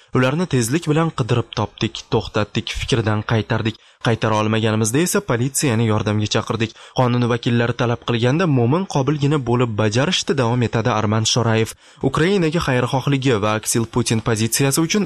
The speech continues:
Arman Shorayevni ijtimoiy tarmoqlardagi ayrim obunachilar rusofob deb atashadi. Uning o'zi esa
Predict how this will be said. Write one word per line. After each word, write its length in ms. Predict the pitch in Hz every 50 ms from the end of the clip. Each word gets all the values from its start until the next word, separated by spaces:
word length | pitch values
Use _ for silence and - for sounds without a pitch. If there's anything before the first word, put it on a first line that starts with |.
| - 123
Arman 240 | 120 117 117 113 113 -
Shorayevni 420 | 123 117 123 139 165 175 180 202 180 139
ijtimoiy 500 | - - 147 120 110 107 113 113 113 107 -
tarmoqlardagi 640 | 123 113 113 117 110 - 120 113 107 117 113 107 120 101 104
ayrim 180 | 117 117 113 110 110
obunachilar 480 | 110 113 107 110 107 - 113 131 175 196 165 - 110
rusofob 500 | 117 113 - 123 107 - - 120 135 143 131
deb 120 | 113 107 98 110
atashadi. 420 | 107 - 107 107 120 110 107 110 - - _ _ _ -
Uning 180 | 127 123 117 113 - 120
o'zi 160 | 123 113 135 165 180
esa 140 | 180 - 214